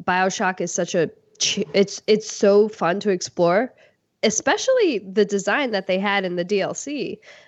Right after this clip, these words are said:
And I felt like with her ha-, only having the, what is it, Peeping Tom plasmid, where you could see through walls and stealth around, which kinda gave it a little bit of a Dishonored vibe.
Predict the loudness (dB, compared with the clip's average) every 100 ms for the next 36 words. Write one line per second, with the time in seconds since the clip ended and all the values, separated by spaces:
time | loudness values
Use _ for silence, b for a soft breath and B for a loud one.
0 | B _ -2 0 0 0 -2 2 0 -2
1 | -8 -8 0 0 0 0 2 2 0 0
2 | 0 2 0 0 -2 -2 0 2 2 0
3 | 0 0 -2 -6 -2 -2 0 -2 -2 0
4 | 2 0 0 2 2 2 0 0 0 2
5 | 2 2 -2 -2 -4 -4 -4 -4 0 -2
6 | 2 4 4 2 -2 -4 0 0 0 -4
7 | 0 0 0 -2 -8 B B -2 0 0
8 | 0 2 2 0 2 0 0 2 0 0
9 | -2 -4 -4 -2 0 0 0 2 2 0